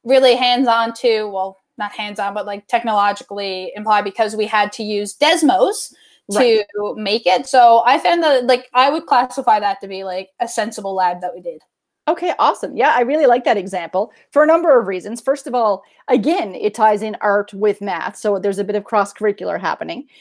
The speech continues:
Speaker 2: It's hands-on. You got to design it yourself, so there's some student-centered, student-led learning happening. And, of course, you get to identify the things that you're interested in,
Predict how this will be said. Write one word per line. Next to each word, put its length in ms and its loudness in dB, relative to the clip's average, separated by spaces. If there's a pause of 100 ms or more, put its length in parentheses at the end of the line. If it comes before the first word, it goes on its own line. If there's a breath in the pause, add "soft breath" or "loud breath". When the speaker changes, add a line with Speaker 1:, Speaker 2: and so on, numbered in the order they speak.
(180 soft breath)
Speaker 2:
It's 180 0
hands-on. 680 -2
You 80 0
got 220 0
to 60 -8
design 460 -2
it 80 -8
yourself, 460 -2
so 100 -4
there's 180 -2
some 120 -6
student-centered, 760 -4
student-led 480 -4
learning 340 0
happening. 520 -6 (440 soft breath)
And, 280 4
of 80 0
course, 320 2
you 80 -2
get 220 0
to 220 -4
identify 480 0
the 80 0
things 220 -4
that 100 -2
you're 240 6
interested 440 0
in, 240 -6